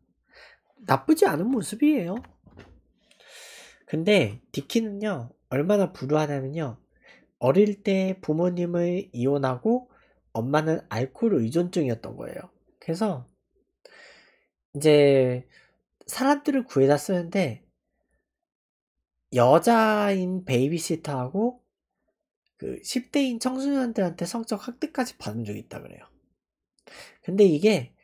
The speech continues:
아무한테도 털어놓지 못하다 보니까 결혼 생활이 위험했던 적이 있다 그래. 음. 그리고 이제 스티븐 제임스한테 상담받고 그다음에 이제 개신교 다니는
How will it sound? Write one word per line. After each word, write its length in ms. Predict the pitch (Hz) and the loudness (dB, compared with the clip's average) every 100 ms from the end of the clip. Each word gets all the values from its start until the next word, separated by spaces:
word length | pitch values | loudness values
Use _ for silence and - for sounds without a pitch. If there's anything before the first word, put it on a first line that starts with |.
| _ _ _ _ | _ _ _ _
아무한테도 680 | 123 151 226 254 240 220 202 | -2 -2 -2 -2 2 2 2
털어놓지 480 | 269 277 269 247 135 | -2 0 -2 -4 -6
못하다 360 | - 190 196 | -4 -2 -2
보니까 340 | 175 165 160 156 | -2 -4 -4 -6
결혼 240 | - 139 | -2 -2
생활이 340 | 165 190 180 127 | -2 -2 -2 0
위험했던 460 | 123 165 196 202 | 0 0 -2 -4
적이 200 | 165 131 | -4 -8
있다 200 | 117 107 | -10 -12
그래. 320 | 110 107 190 _ _ _ _ _ _ _ _ _ - | -12 -14 -16 _ _ _ _ _ _ _ _ _ -10
음. 240 | 117 104 - _ _ _ - - - - _ _ _ | -10 -10 -16 _ _ _ -20 -20 -20 -20 _ _ _
그리고 240 | 160 185 | 2 4
이제 500 | 185 160 160 156 156 - _ _ | 4 4 4 4 0 -10 _ _
스티븐 460 | - - 311 330 | -20 -2 0 2
제임스한테 540 | 294 285 240 226 208 208 | 2 0 0 -4 -4 -4
상담받고 840 | 233 240 247 240 202 143 - 254 | -4 -4 -4 -4 -2 -4 0 -2
그다음에 360 | 254 180 180 170 | 0 0 0 -2
이제 160 | 160 160 | -4 -4
개신교 460 | - 135 247 262 | -4 -4 -4 -2
다니는 560 | 247 226 208 202 190 | -2 -4 -6 -4 -4